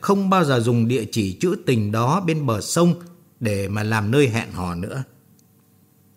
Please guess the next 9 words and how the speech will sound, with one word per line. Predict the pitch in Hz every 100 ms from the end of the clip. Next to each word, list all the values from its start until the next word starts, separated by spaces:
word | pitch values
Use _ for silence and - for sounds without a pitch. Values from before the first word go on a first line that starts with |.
| _ _ _ _ -
Và | 120 139
Arthur | 156 165 170 170
đã | 165
đến | 165 214
phòng | - 120
hòa | 123
nhạc | 120 127 117
một | 123 123 120
mình | 120 135 120